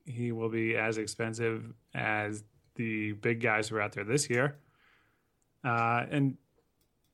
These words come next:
if he's healthy is at least somewhat in question because he had a couple little flare-ups. Uh, nothing that ultimately required surgery, but a couple flare-ups along the way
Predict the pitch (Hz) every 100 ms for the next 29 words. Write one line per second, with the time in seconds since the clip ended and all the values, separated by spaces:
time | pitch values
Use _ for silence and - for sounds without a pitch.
0 | _ _ - 170 170 156 170 160 160 143
1 | 147 147 147 147 _ _ - 165 165 165
2 | - 147 165 165 151 135 123 117 120 110
3 | - 117 117 117 123 117 123 123 120 113
4 | 117 - - - 131 131 120 117 113 123
5 | 117 113 113 - - _ _ _ _ _
6 | _ _ _ _ 120 110 110 131 127 123
7 | 120 117 117 117 113 110 107 110 113 104
8 | - 180 156 135 131 123 117 135 127 -
9 | 123 123 117 - 117 113 113 110 110 110